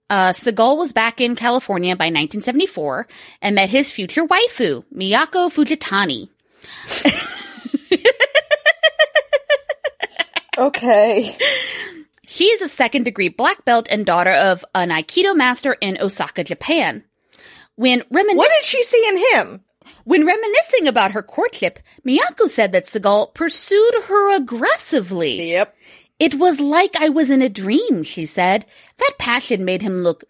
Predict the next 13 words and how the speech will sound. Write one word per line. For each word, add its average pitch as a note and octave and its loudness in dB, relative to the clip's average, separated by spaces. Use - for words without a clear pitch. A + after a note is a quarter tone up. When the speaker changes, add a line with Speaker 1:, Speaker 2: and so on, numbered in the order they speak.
Speaker 1:
very F3+ 0
attractive F3 -2
to F3 -6
me." D3+ -2
Which D#4 -4
reminds F#4 2
me A#4 2
of G#4 -6
that F4 0
quote D#4+ -2
from C#4 2
BoJack D4 0
Horseman, G4+ -4